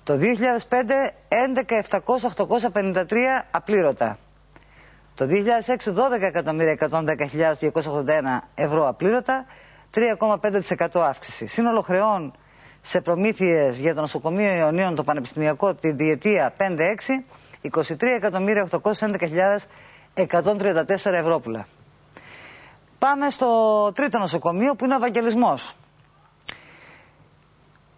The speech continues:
Το δύο χιλιάδες πέντε ο Ευαγγελισμός όφιλε σε προμηθευτές αναλώσιμων πεντακόσια έντεκα χιλιάδες επτακόσια εβδομήντα οκτώ ευρώ.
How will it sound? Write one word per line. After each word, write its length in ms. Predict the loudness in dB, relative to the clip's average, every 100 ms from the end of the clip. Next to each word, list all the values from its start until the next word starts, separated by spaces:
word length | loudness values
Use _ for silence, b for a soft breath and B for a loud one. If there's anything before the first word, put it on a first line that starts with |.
| _ _ _
Το 80 | -2
δύο 100 | 0
χιλιάδες 260 | 2 0 0
πέντε 220 | -2 0
ο 40 |
Ευαγγελισμός 680 | 0 0 0 2 2 0 2
όφιλε 520 | 0 2 2 0 0
σε 460 | 0 0 2 2 0
προμηθευτές 760 | 0 -2 -2 -2 0 0 -2 -2
αναλώσιμων 800 | 0 2 2 0 2 2 0 -2
πεντακόσια 520 | -4 -2 0 0 0 -2
έντεκα 200 | 0 0
χιλιάδες 320 | 0 0 -4
επτακόσια 440 | -6 -2 -2 -2
εβδομήντα 260 | -2 0 -2
οκτώ 200 | 0 -2
ευρώ. 380 | 2 2 0